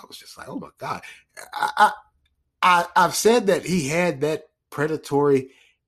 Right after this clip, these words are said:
instinct, instincts, but he was just, uh, uh, uh, wow, I don't know what you would call this, because also he was under investigation for using his staff to help write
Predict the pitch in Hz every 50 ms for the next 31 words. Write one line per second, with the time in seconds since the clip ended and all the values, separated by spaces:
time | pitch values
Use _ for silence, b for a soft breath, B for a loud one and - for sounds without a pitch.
0 | _ _ - 139 151 165 151 - - 170 165 165 156 - _ _ _ _ _ _
1 | _ _ _ _ _ - 143 170 185 180 - 180 175 165 - - - - _ _
2 | _ _ _ _ _ _ _ _ _ _ _ _ - 139 131 123 - - 135 180
3 | 226 254 254 185 151 139 117 107 131 135 135 127 - - 123 104 92 90 80 101
4 | 101 95 87 - 98 95 90 78 - - - - _ _ _ _ _ _ _ _
5 | _ _ _ _ _ - 139 - 151 156 - - - - 156 151 147 151 156 175
6 | 170 - 185 147 131 - - 180 - - 143 104 110 98 - - - B B B
7 | B B B B 208 190 - 220 208 196 185 - - 175 214 277 302 269 277 233
8 | 214 202 196 190 214 180 170 196 214 202 185 175 170 151 151 196 196 - - 160
9 | 151 170 180 190 - 185 175 160 - 147 131 151 175 185 165 156 165 151 151 147
10 | 131 - - - 139 135 131 127 131 127 - - 117 113 127 143 139 - - 117
11 | 127 151 156 143 - -